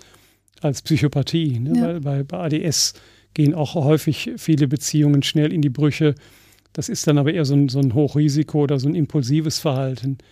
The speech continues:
Speaker 2: Mhm.
Speaker 1: Impulsiv sind, äh, soziopathische Menschen auch. Aber, ähm, aber diese, diese typische Ausnutzungsdynamik, äh, die da eben mitschwingt, ne? Da-, dass es viele kurze Beziehungen sind,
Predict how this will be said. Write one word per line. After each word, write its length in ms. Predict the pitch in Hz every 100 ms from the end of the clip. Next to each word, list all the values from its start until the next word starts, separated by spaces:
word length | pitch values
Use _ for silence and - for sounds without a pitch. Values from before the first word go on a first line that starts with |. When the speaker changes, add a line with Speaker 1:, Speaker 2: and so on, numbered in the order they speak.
| _ _ _ -
Speaker 2:
Mhm. 140 | 226
Speaker 1:
Impulsiv 600 | 214 127 147 113 151 165
sind, 360 | - 151 147 -
äh, 440 | - 185 156 196
soziopathische 720 | 165 143 - 147 147 139 - 151
Menschen 340 | 143 135 151
auch. 340 | 147 139 135 - _ _ _ _ _ _
Aber, 800 | - 160 143 135 135 135 160 151 135
ähm, 140 | 180
aber 180 | 233 143
diese, 220 | 127 127
diese 260 | 165 147 127 123 _
typische 460 | - 175 175 - 165
Ausnutzungsdynamik, 1400 | 160 156 175 - - 156 - 143 143 135 131 127 - -
äh, 220 | 233 226
die 140 | 151
da 140 | 139 151
eben 200 | 151 135
mitschwingt, 600 | 139 - 151 123 113 -
ne? 120 | 175
Da-, 100 | 170
dass 240 | 170 143 -
es 120 | -
viele 420 | - 143 147 151 135 - - _ -
kurze 380 | 170 139 -
Beziehungen 640 | 139 127 - 156 147 143 135
sind, 380 | 127 143 139